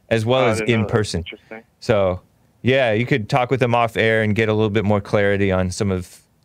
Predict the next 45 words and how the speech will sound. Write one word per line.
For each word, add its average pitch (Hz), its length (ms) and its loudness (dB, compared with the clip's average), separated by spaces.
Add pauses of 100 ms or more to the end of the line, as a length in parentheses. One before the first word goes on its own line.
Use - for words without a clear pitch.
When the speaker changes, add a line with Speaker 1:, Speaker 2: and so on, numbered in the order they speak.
(240)
Speaker 1:
some 113 180 -8
of 101 120 -2
that 95 160 0
stuff 95 360 -4
if 85 120 -12
you 92 140 -4
want. 92 240 -2 (1080)
It's 113 100 -6
Speaker 2:
Yeah, - 60 0
Speaker 1:
recommended. 151 480 0
Speaker 2:
thanks. 104 120 -4
That 117 60 0
actually, 120 240 -8 (240)
that 120 160 -12
sounds 127 220 -6
cool. 113 180 -8 (140)
Appreciate 117 220 0
Speaker 1:
Yeah. 87 80 -2
Speaker 2:
that, 107 160 -6
James. 123 220 -6 (280)
Speaker 1:
Yeah, 131 140 2
you're 127 120 0
welcome. 123 300 0 (500)
His, 143 340 0
Speaker 2:
All - 80 -4
right, 104 60 -6
Speaker 1:
that 156 160 0
Speaker 2:
keep 165 80 2
on 160 80 2
Speaker 1:
website 156 180 0
Speaker 2:
keeping 143 140 0
Speaker 1:
is 107 60 -2
Speaker 2:
on, 123 40 0
man. 123 120 2
Speaker 1:
rebuildingtheman 110 560 0
dot 90 220 -2
com. 80 240 -4 (1500)
Speaker 2:
All 120 80 2
right, 113 160 -4
right 117 160 0 (140)
on. 107 120 -10
I've 101 140 -8
heard 107 200 -4
that 107 140 -2
before. 110 300 -6